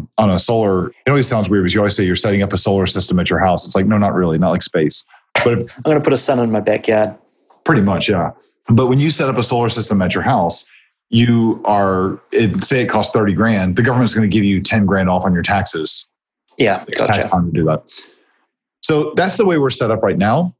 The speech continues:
Speaker 1: We also did some other energy efficient stuff at the same time, like put spray foam in, got a hybrid hot water heater.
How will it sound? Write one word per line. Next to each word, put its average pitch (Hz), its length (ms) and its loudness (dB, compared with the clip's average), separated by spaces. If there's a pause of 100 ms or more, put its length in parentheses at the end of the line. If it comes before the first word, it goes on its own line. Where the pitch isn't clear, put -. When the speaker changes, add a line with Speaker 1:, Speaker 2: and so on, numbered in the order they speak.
Speaker 1:
We 139 80 4
also 135 220 0
did 123 120 2
some 110 120 0
other 101 340 0
energy 107 340 2
efficient 104 380 0
stuff 92 220 -2
at 90 40 -2
the 87 80 0
same 87 220 0
time, 101 300 0
like 87 180 -2
put 98 160 0
spray 98 260 0
foam 92 280 0
in, 92 240 2
got 90 180 0
a 85 40 -2
hybrid 95 340 0
hot 92 160 0
water 92 200 2
heater. 90 420 0